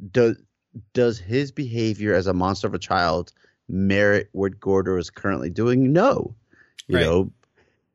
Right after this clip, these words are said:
Speaker 1: does his current be-, does he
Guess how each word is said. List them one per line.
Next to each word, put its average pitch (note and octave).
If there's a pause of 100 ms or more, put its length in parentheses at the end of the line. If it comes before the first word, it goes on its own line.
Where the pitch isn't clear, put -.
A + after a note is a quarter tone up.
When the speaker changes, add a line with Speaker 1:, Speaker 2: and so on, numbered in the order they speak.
Speaker 1:
does F#2
his G2 (200)
current A2+
be-, G2+ (100)
does G#2+
he G#2+